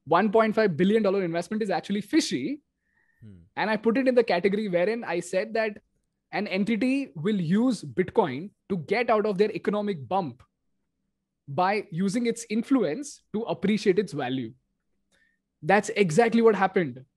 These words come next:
Speaker 1: Tesla made a one point five billion dollar investment. And if you look at the numbers of Tesla, they had bad news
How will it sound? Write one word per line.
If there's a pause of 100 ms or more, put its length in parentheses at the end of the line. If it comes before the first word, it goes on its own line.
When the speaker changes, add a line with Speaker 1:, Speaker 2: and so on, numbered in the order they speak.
(160)
Speaker 1:
Tesla
made
a
one
point
five
billion
dollar
investment.
And
if
you
look
at
the
numbers
of
Tesla,
they
had
bad
news